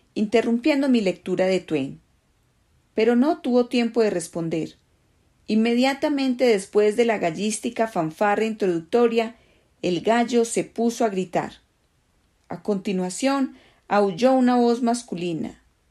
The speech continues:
¿Y de qué manera? Era un aullido bajo y constante, en do sostenido,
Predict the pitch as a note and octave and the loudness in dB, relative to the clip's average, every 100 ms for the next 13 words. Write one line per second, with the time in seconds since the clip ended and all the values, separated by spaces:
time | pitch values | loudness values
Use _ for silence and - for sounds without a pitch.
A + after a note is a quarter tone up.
0 | - D3 D3 - D#3 G3 A#3+ A3 - - | -16 -12 -8 -4 -2 0 0 0 -4 -10
1 | _ _ _ _ _ _ _ - B3 C#4+ | _ _ _ _ _ _ _ -2 0 0
2 | D4 D#4+ D#4 A#3+ C4 B3 A#3+ F#3+ A#3 B3 | 0 0 0 2 2 4 2 2 4 4
3 | B3+ B3 C4+ B3+ B3 G3+ F3 E3+ - G#3 | 0 0 0 0 -2 -4 -4 -8 -2 0
4 | F#3+ E3 - - _ _ _ _ - G#3 | 0 -4 -10 -16 _ _ _ _ -4 0
5 | G3 F#3+ B3+ C4 C#4 - G3 G3+ G3 E3 | 2 4 2 2 -2 -2 -4 -2 -4 -6
6 | E3+ | -8